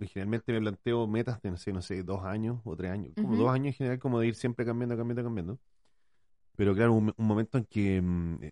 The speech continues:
Speaker 1: estuve medio perdido y no, mm, no tenía, o sea, encont-, encontré yo en mi vida que, que no, no, no estaba bus-, o sea, no estaba planteándome metas, ¿cachai?
Speaker 2: Sí, pues, y
Speaker 1: Como
Speaker 2: el
Speaker 1: que
Speaker 2: vivir
Speaker 1: empecé a
Speaker 2: por
Speaker 1: vivir,
Speaker 2: vivir
Speaker 1: empecé a vivir,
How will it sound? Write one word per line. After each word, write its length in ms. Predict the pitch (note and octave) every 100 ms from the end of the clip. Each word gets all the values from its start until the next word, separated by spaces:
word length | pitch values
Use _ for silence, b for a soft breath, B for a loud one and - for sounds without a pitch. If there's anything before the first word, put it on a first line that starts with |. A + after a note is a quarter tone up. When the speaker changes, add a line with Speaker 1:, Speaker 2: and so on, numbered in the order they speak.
| -
Speaker 1:
estuve 320 | - - A#2 A#2+
medio 200 | B2+ A#2+
perdido 580 | G#2+ G2 B2+ E3+ A#3+ - _ _ _
y 100 | G2+
no, 500 | G#2+ A#2 A2 G#2+ G2+
mm, 580 | G2+ F#2+ F#2 F2 E2 D#2 - -
no 140 | G2+ A2
tenía, 340 | A2+ B2+ B2
o 60 | A2
sea, 140 | C3+
encont-, 260 | B2 A2 G2+ G#2+
encontré 480 | G2 - G2+ - D#3
yo 180 | C#3+ E3+
en 80 |
mi 100 | D3
vida 220 | B2+ D3+ D#3
que, 140 | C3
que 80 | A2+
no, 80 | A#2+
no, 240 | A#2 A2+
no 80 | G2+
estaba 300 | F#2 A#2+ C#3
bus-, 120 | C#3+ -
o 100 | -
sea, 160 | G2+ B2
no 80 | A#2+
estaba 420 | - C3 D3 D#3 - _ _ _ _ _ _ _
planteándome 680 | - G#2+ G#2 - F3+ D3 G2
metas, 320 | F#2+ F2 -
¿cachai? 420 | - - - G#2+ G3+ _ _ _ _ _
Speaker 2:
Sí, 200 | - A3
pues, 160 | A3+
y 20 | G#3
Speaker 1:
Como 160 | G3+
Speaker 2:
el 20 |
Speaker 1:
que 60 | G3
Speaker 2:
vivir 240 | G3 A#3
Speaker 1:
empecé 60 | -
a 20 |
Speaker 2:
por 60 | -
Speaker 1:
vivir, 220 | A#2 A#2+
Speaker 2:
vivir 120 | D3+
Speaker 1:
empecé 280 | A3+ C#4 E4
a 40 | -
vivir, 320 | B3 C#4 B3+